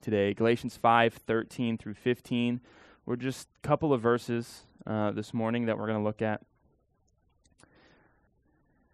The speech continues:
All right, let's pray. Father God, I thank you so much for this morning. I thank you for this opportunity to just stand before you, Jesus, to stand before my brothers and my sisters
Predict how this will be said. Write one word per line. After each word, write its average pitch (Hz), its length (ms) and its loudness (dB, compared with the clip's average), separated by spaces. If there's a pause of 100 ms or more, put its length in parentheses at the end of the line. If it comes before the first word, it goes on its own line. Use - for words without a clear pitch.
(640)
All 113 100 -4
right, 104 220 -2
let's 165 140 -4
pray. 104 260 0
Father 170 320 2
God, 120 260 6
I 131 100 2
thank 135 500 -2
you 110 100 -2
so 123 320 -4
much 110 380 0
for 110 180 -6
this 104 220 -4
morning. 104 420 -2
I 101 60 -8
thank 120 380 -4
you 120 120 2
for 107 160 -6
this 104 160 -4
opportunity 104 840 -4 (160)
to 104 100 -8
just 104 220 -12
stand 113 320 -4
before 107 280 -4
you, 101 140 -6
Jesus, 101 460 -8
to - 120 -12
stand 117 440 -4
before 107 560 0 (340)
my 101 140 -2
brothers 123 440 6
and 107 80 -2
my 95 120 -2
sisters 120 840 -2